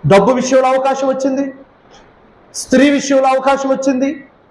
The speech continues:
హోదా విషయంలో అవకాశం వచ్చింది, అనేక రకాలుగా అవకాశాలు వచ్చినాయి. దేవుడు చూస్తున్నాడు, తప్పు చెయ్యకూడదు, పాపము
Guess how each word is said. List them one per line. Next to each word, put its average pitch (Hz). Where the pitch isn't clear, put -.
హోదా 302
విషయంలో 294
అవకాశం 277
వచ్చింది, 277
అనేక 381
రకాలుగా 330
అవకాశాలు 226
వచ్చినాయి. 131
దేవుడు 240
చూస్తున్నాడు, 254
తప్పు 254
చెయ్యకూడదు, 269
పాపము 285